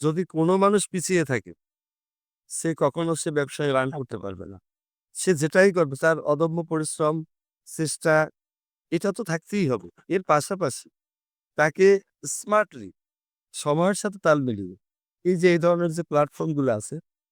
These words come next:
এর সাথে সমন্বয় রেখে আগাতে হবে। তাহলে নিশ্চয়ই সে, আহ, তার কাঙ্ক্ষিত সাফল্যে সে পৌঁছাইতে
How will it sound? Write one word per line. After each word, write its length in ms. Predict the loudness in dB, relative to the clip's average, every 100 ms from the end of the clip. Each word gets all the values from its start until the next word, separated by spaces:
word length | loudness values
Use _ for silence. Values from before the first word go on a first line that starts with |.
| _
এর 100 | -6
সাথে 280 | -4 -4 -4 -4
সমন্বয় 500 | -2 0 2 2 2
রেখে 280 | 0 -4 -18 _ _ _ _
আগাতে 300 | -8 -8 -8
হবে। 200 | -14 -16 -2
তাহলে 280 | 2 4 4
নিশ্চয়ই 440 | 0 -4 0 2 2
সে, 180 | 2 2 0 _ _ _ _ -2
আহ, 180 | 0 2
তার 260 | 4 4 0 -6 0
কাঙ্ক্ষিত 380 | 0 0 -4
সাফল্যে 540 | -4 -2 -2 -2 -2 -4 -6 _ _ -12
সে 120 | -8 -6
পৌঁছাইতে 600 | -4 -2 -4 -2 -4